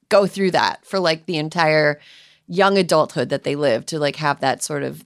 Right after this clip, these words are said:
burden on their back. So I'm, I, I love this news. And I also want to sort of reframe the conversation on student loans. I think that national media is, is doing this thing where they're making it seem like, an,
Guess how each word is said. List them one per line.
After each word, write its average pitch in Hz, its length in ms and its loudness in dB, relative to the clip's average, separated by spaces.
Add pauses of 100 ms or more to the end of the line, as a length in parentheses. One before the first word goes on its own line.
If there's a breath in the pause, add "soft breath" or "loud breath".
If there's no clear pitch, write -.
burden 185 240 0
on 135 80 0
their 139 100 0
back. - 300 -2
So - 260 0
I'm, 220 340 2 (180)
I, 180 120 -2 (160)
I 180 80 0
love 165 320 0
this 156 240 -4
news. 139 280 -4
And 175 260 -4 (340 loud breath)
I 247 120 0
also 311 340 0
want 330 160 2
to 269 60 0
sort 240 240 0
of 185 80 -6
reframe 165 800 -2 (320 soft breath)
the 180 80 -4
conversation 160 760 0
on 160 160 2
student 165 400 -4
loans. 147 300 0
I 147 100 2
think 170 380 -6
that 147 500 2 (380 soft breath)
national 165 540 -2
media 151 720 2 (200)
is, 160 580 -2 (960 loud breath)
is 220 180 -2
doing 294 320 -2
this 294 220 -2
thing 139 420 0 (300 loud breath)
where 165 120 -2
they're 170 140 0
making 180 480 0
it 170 180 -2
seem 170 500 -4
like, 143 280 -4
an, 151 100 -4